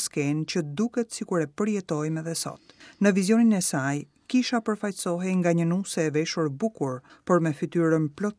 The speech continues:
pluhur, me mantelin e shqyrë e me këpucët plot balt. Nusja i flet Shën Hildegardës dhe i pohon se plagët e Krishtit mbeten të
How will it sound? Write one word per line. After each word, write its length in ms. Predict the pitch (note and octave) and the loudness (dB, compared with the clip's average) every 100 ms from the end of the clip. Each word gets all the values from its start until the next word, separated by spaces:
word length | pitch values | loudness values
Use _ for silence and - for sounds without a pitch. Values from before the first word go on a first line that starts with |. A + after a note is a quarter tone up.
| - | -2
pluhur, 480 | F#3+ C3 D3+ - - _ - | -2 -2 -8 -10 -14 _ 2
me 80 | F#3 | 4
mantelin 560 | E3+ D#3+ G3 F#3+ F#3 | 4 4 2 0 0
e 80 | F3 | -2
shqyrë 540 | - - G#3+ D3 B2 - _ _ F#3+ | -2 -4 -2 -2 -4 -10 _ _ 0
e 100 | F3 | 0
me 140 | E3 | 0
këpucët 540 | - - F#3 F3+ E3+ - | -4 -4 -4 -4 -8 -8
plot 240 | G3+ F#3+ C#3 | -6 -6 -4
balt. 480 | C#3 - - - - _ _ - | -6 -6 -14 -20 -20 _ _ 2
Nusja 440 | G#3 B3 - G#3+ | 6 6 4 0
i 80 | G3+ | 0
flet 200 | G#3+ G#3 | 0 0
Shën 280 | - G3 F3 | 0 0 0
Hildegardës 800 | E3+ E3+ D#3+ D#3 D#3+ D#3+ E3 D#3 | 0 2 2 2 0 -2 0 2
dhe 140 | F3 | 2
i 20 | |
pohon 320 | F3 G3+ A3+ | 2 0 2
se 160 | A3 G3 | 2 -2
plagët 560 | E3 F#3 F#3+ A3 G#3+ F#3+ | -2 -2 0 0 -2 -4
e 60 | |
Krishtit 480 | - E3 D#3 F#3 F3 | -2 -2 -2 -2 0
mbeten 400 | E3+ G#3 G#3+ G#3 | 2 2 0 -2
të 160 | G3 | -2